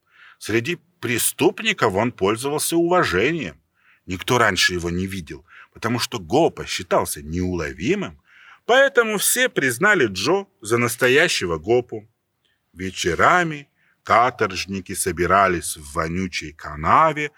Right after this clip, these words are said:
которая служила им местом отдыха, и, бывало, кто-то рассказывал о фартовом Гопе, как он в одиночку ограбил караван купцов,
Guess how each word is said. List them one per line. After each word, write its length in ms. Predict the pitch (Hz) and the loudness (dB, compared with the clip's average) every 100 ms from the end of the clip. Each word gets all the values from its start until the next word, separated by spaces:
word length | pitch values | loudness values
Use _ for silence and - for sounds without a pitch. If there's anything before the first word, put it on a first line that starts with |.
| - - | -20 -8
которая 440 | 107 - 123 117 107 | -4 0 2 4 2
служила 840 | - 85 113 101 95 120 110 107 - | -2 0 0 0 2 0 0 -4 -6
им 360 | 104 104 90 87 | -8 -4 -2 -2
местом 560 | 101 95 - 98 95 _ | -2 -2 -4 -6 -8 _
отдыха, 720 | 98 101 80 78 90 - 90 _ - - | 0 0 -2 -10 -10 -8 -14 _ -20 -18
и, 260 | 90 127 220 | -4 -2 -2
бывало, 640 | 202 233 147 139 160 170 | -2 -2 4 4 6 2
кто-то 400 | 160 - 131 156 | -2 0 0 2
рассказывал 920 | 147 143 - 95 107 107 107 104 90 - - - | -2 -4 0 4 4 4 -2 -2 -4 -6 -20 -4
о 140 | 92 | -4
фартовом 1120 | - 98 87 76 _ - 180 180 143 131 110 76 | 0 0 0 -2 _ 2 2 4 2 0 -2 -6
Гопе, 720 | 82 90 90 - 78 71 _ _ _ _ | 0 2 2 -2 -16 -20 _ _ _ _
как 240 | 90 - | -2 2
он 240 | 104 104 95 | 2 2 0
в 120 | 82 | 0
одиночку 720 | 92 95 85 95 92 - 98 | 0 0 0 0 0 -2 2
ограбил 720 | 98 87 - 82 95 85 92 | 0 0 -8 0 0 0 -4
караван 600 | 87 87 90 82 95 85 | -4 -2 0 4 2 2
купцов, 680 | 82 104 - - - 165 185 | -6 -12 -12 -4 2 2 2